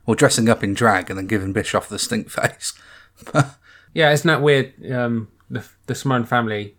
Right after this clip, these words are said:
Speaker 1: <laughs>
Speaker 2: I'm gonna
Speaker 1: But his, his career even before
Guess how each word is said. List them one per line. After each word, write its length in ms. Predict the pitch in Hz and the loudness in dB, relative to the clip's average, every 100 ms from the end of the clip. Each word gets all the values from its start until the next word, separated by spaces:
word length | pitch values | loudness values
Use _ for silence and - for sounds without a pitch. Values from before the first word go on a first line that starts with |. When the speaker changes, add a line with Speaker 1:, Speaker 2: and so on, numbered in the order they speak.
| _ | _
Speaker 1:
<laughs> 140 | - | -2
Speaker 2:
I'm 960 | 151 - - - - 120 - _ - 135 | -2 2 0 0 -4 -4 -4 _ -12 -4
gonna 220 | 143 117 - | -2 -2 -2
Speaker 1:
But 120 | 104 | 2
his, 180 | 226 - | 2 0
his 160 | 208 190 | -2 -2
career 400 | - 226 247 226 | 4 6 8 6
even 240 | 208 165 | 4 4
before 640 | 165 160 165 156 147 139 | 2 4 6 8 6 4